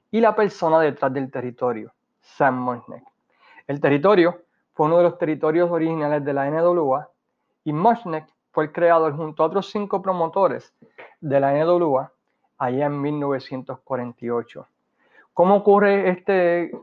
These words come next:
San Luis Wrestling Club? Bueno, pues, Muchnick, ah, originalmente era un reportero y él, ah,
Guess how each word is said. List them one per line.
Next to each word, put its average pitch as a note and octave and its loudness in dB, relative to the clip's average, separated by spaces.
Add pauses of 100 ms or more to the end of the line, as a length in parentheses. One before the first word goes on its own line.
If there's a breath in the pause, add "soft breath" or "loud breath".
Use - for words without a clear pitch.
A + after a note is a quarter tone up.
(280)
San F3+ 2
Luis F#3 2
Wrestling F3+ -4
Club? A3 -2
Bueno, G#3 -4
pues, F#3 -4 (800 soft breath)
Muchnick, F#3 0
ah, D3+ 2
originalmente E3+ -2
era C#3 -2
un D#3 -2
reportero D#3 -2 (840)
y D#3+ 2
él, F3+ 2 (520)
ah, C3 -8